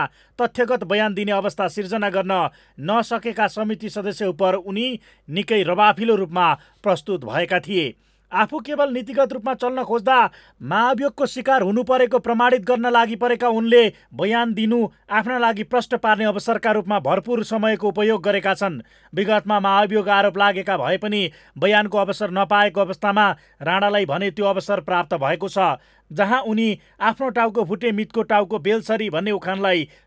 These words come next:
चरितार्थ गरिरहेका छन्। न्यायालयभित्र देखिएको व्यथिति र अनियमितताको तार कतै न कतै अरूमा पनि र स्वयं राजनीतिक नेतृत्वमा पनि जोडिएको चर्चाका बीच राणा त्यही प्रमाणित गर्न खोजिरहेका छन्।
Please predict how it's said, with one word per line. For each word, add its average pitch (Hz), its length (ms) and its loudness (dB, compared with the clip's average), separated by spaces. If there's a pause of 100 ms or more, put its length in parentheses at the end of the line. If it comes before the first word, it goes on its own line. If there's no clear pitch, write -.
चरितार्थ 202 560 0
गरिरहेका 170 500 0
छन्। 160 300 -6 (300)
न्यायालयभित्र 254 680 2
देखिएको 254 460 -2
व्यथिति 233 800 -4
र 214 80 -2
अनियमितताको 254 920 2
तार 247 300 2
कतै 254 320 -2
न 269 80 -2
कतै 240 400 0 (240)
अरूमा 247 480 4
पनि 240 240 -2
र 269 100 4
स्वयं 233 380 2 (240)
राजनीतिक 220 560 2
नेतृत्वमा 233 520 -2
पनि 240 280 -2
जोडिएको 226 400 0
चर्चाका 226 500 0
बीच 220 300 -4 (240)
राणा 220 320 4
त्यही 226 280 -2
प्रमाणित 220 440 0
गर्न 208 240 -2
खोजिरहेका 226 580 -2
छन्। 196 320 -4